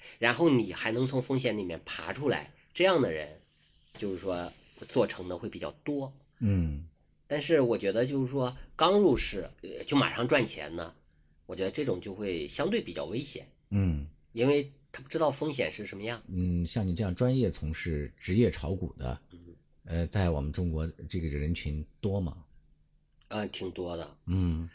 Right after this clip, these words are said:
Speaker 1: 呃，但是这个多你看怎么比啊？
Speaker 2: 嗯。
Speaker 1: 就是因为有一些人嘛，就是他是边工作边炒股。
Speaker 2: 对。
Speaker 1: 有一些人呢，就是说他职业，因为职业你也是需要有门槛的嘛。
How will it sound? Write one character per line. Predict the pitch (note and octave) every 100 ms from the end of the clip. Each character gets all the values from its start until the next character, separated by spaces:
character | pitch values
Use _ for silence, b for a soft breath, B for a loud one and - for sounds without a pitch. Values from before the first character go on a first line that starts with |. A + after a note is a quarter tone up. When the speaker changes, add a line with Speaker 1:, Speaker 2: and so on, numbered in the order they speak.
| B B
Speaker 1:
呃， | - G2+
但 | G#3 G3
是 | G#3
这 | B3+
个 | G#3+
多 | C#3 F3+ F3+
你 | D#3+ A2 G2 F#2 -
看 | - F3+ D3 G#2+ F#2+
怎 | - F2
么 | F#2+ C3
比 | F2 - -
啊？ | - - -
Speaker 2:
嗯。 | F#2 E2
Speaker 1:
就 | D#2+
是 | G#2+ - G2+ F2 D#2+ D#2 -
因 | C#3+
为 | G3
有 | C3+ -
一 |
些 | - C#3
人 | C3+ F#2
嘛， | E2 G2+ E2 - -
就 | -
是 | F#2+ F2
他 | E2 G#2
是 | G#2+ F#2+
边 | A2
工 | B2 E3+
作 | G3 C#3
边 | F2+
炒 | - D#2+
股。 | - - _ _ _
Speaker 2:
对。 | B G2
Speaker 1:
有 | A2 A2+
一 | G#2
些 | D#3+ F#3+
人 | C3+ A2
呢， | C#3 A#2+
就 | G#2 A2
是 | G#2+
说 | A#2
他 | B2+
职 | C3+ - G2
业， | B2 A#2+
因 | D3+
为 | F3
职 | - F2+
业 | C3 C#3+
你 | F2+ F2+
也 | A#2 -
是 | F#2+
需 | F2+ A2+
要 | G#2 F2 E2
有 | D#2
门 | D2+ F#2
槛 | - G2+
的 | -
嘛。 | -